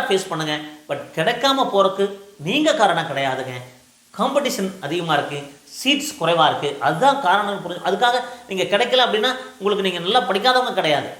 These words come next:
But காம்படிட்டிவ் எக்ஸாமினேஷன், காம்படிட்டிவ் ஃபீல்டு அப்படிங்கிறதுனால தான் இந்த சிச்சுவேஷன் இருக்குங்கிற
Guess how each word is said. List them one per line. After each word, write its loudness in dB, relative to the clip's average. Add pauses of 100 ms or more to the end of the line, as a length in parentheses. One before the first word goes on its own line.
(140)
But -10 (200)
காம்படிட்டிவ் 0
எக்ஸாமினேஷன், 0 (320)
காம்படிட்டிவ் -4
ஃபீல்டு 4
அப்படிங்கிறதுனால 0
தான் -2
இந்த -6 (100)
சிச்சுவேஷன் -4
இருக்குங்கிற -2